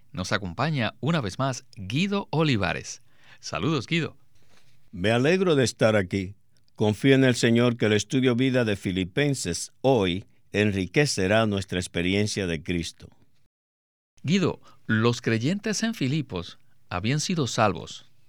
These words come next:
Speaker 1: habían sido regenerados en su espíritu, pero todavía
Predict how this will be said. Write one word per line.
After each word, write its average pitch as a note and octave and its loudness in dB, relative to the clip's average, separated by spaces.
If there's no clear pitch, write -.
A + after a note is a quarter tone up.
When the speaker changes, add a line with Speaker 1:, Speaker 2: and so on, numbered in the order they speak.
Speaker 1:
habían F#2+ -2
sido B2+ 0
regenerados G2+ 0
en D3 -4
su - -8
espíritu, A2 -4
pero G3 -2
todavía F#3 2